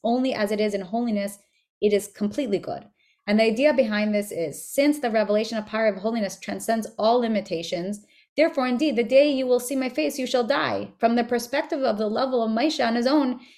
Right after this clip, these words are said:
a creation remaining a soul in a body cannot take in the revelation of seeing Panecha, literally your face, a Pare of holiness. To see the Pnimius, the Pnimius, the innermost, an idiom of Panecha, of the bursting forth of all the lights,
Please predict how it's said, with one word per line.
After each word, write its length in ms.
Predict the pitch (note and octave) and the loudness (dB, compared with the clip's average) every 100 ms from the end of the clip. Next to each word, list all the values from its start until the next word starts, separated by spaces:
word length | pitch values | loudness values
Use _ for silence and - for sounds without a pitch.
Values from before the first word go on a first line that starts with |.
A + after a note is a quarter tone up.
| - | -2
a 80 | A3 | -2
creation 560 | A3 B3+ B3 C#4+ C#4+ B3 | 0 4 4 4 0 0
remaining 460 | A#3+ A#3+ C4 B3 | 0 0 0 -2
a 40 | A3+ | -4
soul 260 | A#3+ B3 | -2 -2
in 100 | B3 | -2
a 60 | B3 | -2
body 260 | C4 C#4 | -2 -2
cannot 340 | C4+ B3 D4 F4+ | -2 -2 -2 0
take 260 | D#4+ G#3+ | 0 0
in 100 | A3+ | 0
the 100 | G#3+ | 2
revelation 600 | G#3 F#3+ G3+ F#3+ F#3 G3 F3+ | 2 2 2 0 -2 -4 -6
of 100 | F3 | -8
seeing 400 | - A#3 G3 G3+ | -4 -2 -2 0
Panecha, 520 | G#3 G3 F#3 F3+ F3+ | 0 0 0 -2 2
literally 340 | G3 G3+ G3+ | 2 2 0
your 120 | F#3 | 0
face, 300 | F#3 G3 F3+ | 0 0 -2
a 60 | F3+ | -4
Pare 320 | - F#3 F3 | -4 -2 0
of 100 | E3+ | 0
holiness. 540 | F3+ F#3+ F3+ D#3 - - _ _ _ - | 0 0 0 -6 -8 -18 _ _ _ -8
To 80 | A3+ | -4
see 200 | C4+ B3+ | 0 2
the 120 | A#3 | 0
Pnimius, 840 | A#3+ B3 B3 A#3 G3 F3 F3+ - | 0 -2 0 0 0 -2 -6 -6
the 200 | G#3+ - - - - | -8 -8 -14 -20 -8
Pnimius, 520 | B3+ B3+ A3 D#3+ - | -2 0 2 0 -4
the 120 | G#3+ | -6
innermost, 560 | G#3+ C4 C4 A3 G3 - | -2 0 2 2 2 0
an 120 | G3+ | -4
idiom 280 | A#3 B3 A3 | -2 0 0
of 200 | G3 - | -2 -6
Panecha, 600 | G#3 G#3 B3+ - F2+ - - _ _ - | -2 0 0 -4 -10 -10 -18 _ _ -12
of 120 | G3+ | -4
the 60 | A3 | -2
bursting 440 | A3+ C#4 C#4 C4 | 4 4 4 0
forth 220 | B3 C4 B3+ | 2 0 0
of 80 | |
all 120 | B3+ A#3+ | 0 0
the 60 | |
lights, 440 | B3 B3+ F#3+ - | 2 0 -2 -8